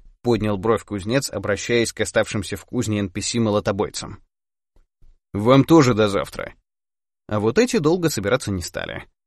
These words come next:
Аккуратно положили свои молоты, и через двадцать секунд мы остались наедине с Ульфом. Тот направил на меня тяжёлый взгляд. «Рассказывай». «Во-первых, отдайте мне кусок руды». Я показал глазами на его сжатую левую руку,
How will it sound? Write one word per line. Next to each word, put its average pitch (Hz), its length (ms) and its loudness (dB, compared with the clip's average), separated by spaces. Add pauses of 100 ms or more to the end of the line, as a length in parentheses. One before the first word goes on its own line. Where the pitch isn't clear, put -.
(180)
Аккуратно 170 500 2
положили 113 420 2
свои 92 280 -4
молоты, 180 540 0 (380)
и 123 60 -2
через 107 300 -2
двадцать 98 400 -2
секунд 185 440 -6
мы 175 140 2
остались 131 560 -2 (240)
наедине 98 500 0
с - 140 -8
Ульфом. - 380 -12 (720)
Тот - 200 0
направил 120 440 2
на 117 80 2
меня 107 260 0
тяжёлый 92 380 -2
взгляд. - 440 -12 (1080)
«Рассказывай». 87 1080 -2 (1080)
«Во-первых, 120 540 2
отдайте 185 340 4
мне 107 140 0
кусок 98 300 -6
руды». - 280 -6 (1300)
Я 107 180 2
показал 101 440 0
глазами 101 460 0
на 95 80 -2
его 95 200 -2
сжатую 95 440 0
левую 92 340 -2
руку, 127 340 0